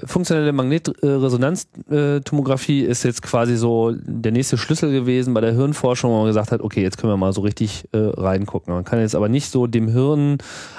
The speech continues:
an allen Stellen gleichzeitig wirklich zuschauen. Aber was kann man denn machen? Ich meine, wie lange dauert so ein Scan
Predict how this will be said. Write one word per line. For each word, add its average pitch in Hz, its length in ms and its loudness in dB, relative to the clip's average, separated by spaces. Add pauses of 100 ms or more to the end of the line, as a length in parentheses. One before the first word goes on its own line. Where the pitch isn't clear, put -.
an 131 120 2
allen 139 280 2
Stellen 131 340 0
gleichzeitig 120 560 -2
wirklich 117 300 -2
zuschauen. 196 720 0 (480)
Aber 117 200 2
was - 380 -2 (400)
kann 170 160 0
man 143 140 0
denn 104 100 -2
machen? 95 200 -4
Ich 107 60 -2
meine, 117 160 2
wie 123 60 0
lange 131 220 0
dauert 143 260 0
so 185 80 -2
ein 180 80 0
Scan 190 560 -2